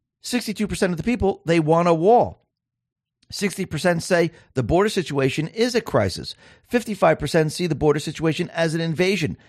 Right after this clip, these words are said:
And by the way, all these percentages, it's only from Democrats. No Republicans, no independents. It's all Democrats. The people know. The people are waking up.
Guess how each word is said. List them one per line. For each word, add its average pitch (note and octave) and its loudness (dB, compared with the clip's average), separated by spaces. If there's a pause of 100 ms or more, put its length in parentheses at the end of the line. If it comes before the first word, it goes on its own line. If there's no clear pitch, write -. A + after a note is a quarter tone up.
(140)
And C#3+ 0
by E3+ 4
the F3 2
way, E3 4 (100)
all A#2 0
these D3 0
percentages, D#3+ -2 (480)
it's D3 -2
only D#3 2
from C3+ -2
Democrats. A#2+ -2 (500)
No D3+ 4
Republicans, D3+ -2 (520)
no B2 4
independents. D3 2 (440)
It's C3+ -2
all B2+ 4
Democrats. G#2+ 0 (600)
The - 0
people G#3 2
know. F2 2 (260)
The F3+ -6
people G#3 2
are C#3 4
waking G2 0
up. E2+ -6